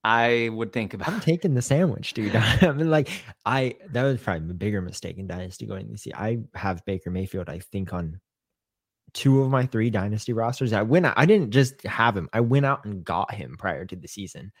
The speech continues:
Speaker 2: and, uh, fumbled the bag. So
Speaker 1: Zach, no, do you wanna hear something crazy? My, my Dynasty trade of the year before the season started,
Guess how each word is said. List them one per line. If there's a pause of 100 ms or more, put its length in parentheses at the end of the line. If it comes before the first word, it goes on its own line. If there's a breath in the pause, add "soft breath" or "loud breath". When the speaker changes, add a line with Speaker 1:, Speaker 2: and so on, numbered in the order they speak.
(340 soft breath)
Speaker 2:
and,
uh,
fumbled
the
bag.
So
Speaker 1:
Zach,
no, (140)
do
you
wanna
hear
something
crazy?
My,
my
Dynasty
trade
of
the
year
before
the
season
started,